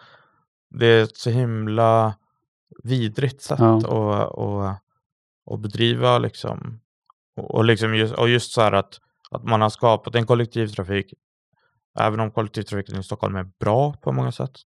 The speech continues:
Speaker 1: Det, alltså, det finns städer med mycket sämre kollektivtrafik.
Speaker 2: Mm.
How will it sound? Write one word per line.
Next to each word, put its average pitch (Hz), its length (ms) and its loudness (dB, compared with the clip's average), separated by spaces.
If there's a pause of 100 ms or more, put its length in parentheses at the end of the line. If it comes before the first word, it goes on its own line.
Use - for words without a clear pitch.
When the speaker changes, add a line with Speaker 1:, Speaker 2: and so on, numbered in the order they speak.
Speaker 1:
Det, 110 160 -10 (520)
alltså, 110 340 -12 (540)
det - 60 -20
finns 98 180 -8
städer 98 260 -2
med 101 100 -8
mycket - 180 -10
sämre 104 300 -6
kollektivtrafik. 120 720 -10 (100)
Speaker 2:
Mm. 113 260 0